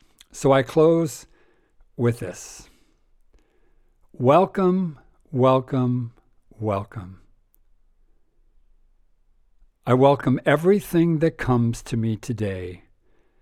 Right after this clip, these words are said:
because I know it's for my healing. I welcome all thoughts, feelings,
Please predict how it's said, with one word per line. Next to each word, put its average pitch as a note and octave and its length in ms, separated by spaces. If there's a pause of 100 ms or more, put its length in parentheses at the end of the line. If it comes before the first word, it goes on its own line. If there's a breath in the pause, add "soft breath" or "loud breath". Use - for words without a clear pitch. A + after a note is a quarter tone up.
(380)
because B2+ 320
I A2+ 120
know B2+ 540
it's - 220
for A#2 360
my A2+ 180
healing. G2 720 (2250)
I A#2+ 120
welcome B2 580
all G#2+ 160
thoughts, - 840 (540)
feelings, D3 1160